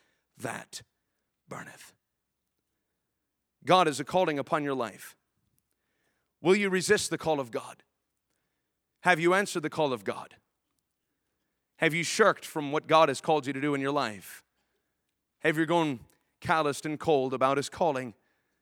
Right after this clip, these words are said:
Does the fire still burn? I pray that these truths tonight would just stir our hearts for an even greater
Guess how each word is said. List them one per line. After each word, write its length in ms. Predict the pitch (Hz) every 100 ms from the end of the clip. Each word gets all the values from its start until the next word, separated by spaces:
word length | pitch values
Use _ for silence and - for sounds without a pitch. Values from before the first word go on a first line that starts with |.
| _ _ -
Does 140 | 143
the 80 | 151
fire 320 | 196 190 185
still 260 | - 196 190
burn? 460 | 180 156 117 98 - _ _ _ _ _ _
I 160 | - 160
pray 260 | - 185 175
that 140 | 160
these 180 | 170 156
truths 320 | - 190 156
tonight 260 | 170 170 160
would 120 | 151
just 160 | 151
stir 160 | - 202
our 160 | 170 147
hearts 260 | 180 160
for 160 | - 160
an 100 | 151
even 280 | 160 143 123
greater 520 | 139 160 165 175